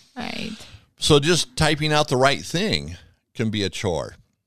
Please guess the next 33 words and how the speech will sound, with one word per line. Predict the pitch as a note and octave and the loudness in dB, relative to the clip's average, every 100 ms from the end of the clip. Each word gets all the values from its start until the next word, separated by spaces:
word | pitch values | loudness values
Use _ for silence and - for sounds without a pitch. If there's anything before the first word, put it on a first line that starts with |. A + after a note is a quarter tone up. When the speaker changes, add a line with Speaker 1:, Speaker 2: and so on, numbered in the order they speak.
| _ _ _ _ _ _ _ _ - | _ _ _ _ _ _ _ _ 0
Speaker 2:
Or | B2+ | 2
you | B2 | 4
can | B2 | 2
create | - C3 C3 | 2 4 6
a | |
little | B2+ A#2 | 6 4
video | E2+ G#2 E3 B2 | 2 0 2 2
and | G#2 | 2
send | - A2 F#2 | 0 0 0
that, | A#2+ E3 A#2 - | 0 2 0 -2
but | F#2 | -2
most | A#2+ B2 | 0 0
people | B2 A2+ | -2 -2
don't | A2 G#2+ G2+ | -2 -2 -4
do | D3+ B2+ | -2 0
that | G2 | 0
'cause | A#2 G#2+ | 0 -2
they | |
don't | A2+ | 0
have | B2 | 0
the | G#2+ | -2
technology, | - A2+ A2 G#2+ A2+ A2 | -2 -2 -2 -2 -2 -2
or | G#2 | -2
that's | F#2+ F#2+ | -2 -2
just | G2+ G2 | -6 -4
more | G2 F2+ | -4 -2
work, | A#2 D3+ G2 - - | 0 2 2 0 -6
you | A#2 | -4
know? | G#2+ A#2 | -2 -2
So | - | -2
there's | A2+ A2+ | -4 -2
variables | C3 F3 B2+ F#2+ F2+ F2+ | -4 0 0 0 -2 -2
there. | F#2 D2 | -2 -4